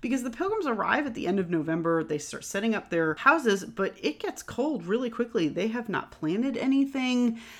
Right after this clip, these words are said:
They have the s-, dwindling supplies from the s-, the ship, but they have to figure out how to feed themselves. And it's a rough winter. Like, that first winter in Massachusetts was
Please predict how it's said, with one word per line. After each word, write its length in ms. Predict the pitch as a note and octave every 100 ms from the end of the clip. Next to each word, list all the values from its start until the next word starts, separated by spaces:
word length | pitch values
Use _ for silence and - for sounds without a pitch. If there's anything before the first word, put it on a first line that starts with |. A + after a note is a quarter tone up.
| -
They 520 | D#3 F3+ E3 D3+ C#3 -
have 400 | - D#3+ D#3 D3+
the 80 | D#3+
s-, 160 | - D3 D3
dwindling 600 | C3+ D3+ G#3+ A#3 A#3+ B3+
supplies 560 | A3+ A3+ - G3 A3 A3+
from 160 | F#3+ D#3+
the 80 |
s-, 220 | D#3 - - F#3
the 160 | D#3+
ship, 360 | - - D4 -
but 140 | E3+ E3
they 100 | A#3+
have 180 | D#4+ D#4+
to 80 |
figure 340 | - B3 G#3+ F3
out 180 | C4+ B3+
how 80 |
to 80 | F#3+
feed 260 | - B3 C#4+
themselves. 400 | C4+ - D#3 D3+ - - -
And 220 | F3+ F3+ -
it's 240 | D3+ -
a 120 | G3 F#3+
rough 460 | D3 E3 F#3+ -
winter. 340 | D#3+ F3 D#3 C3+
Like, 200 | C#3 E3+
that 200 | C#4 -
first 260 | C#4+ C#4+
winter 360 | F#3+ A3+ F3 D3+
in 380 | F3 F#3 E3+ D#3+
Massachusetts 680 | E3 D#3 E3+ E3+ D3+ -
was 440 | D#3 D3+ D3+ C#3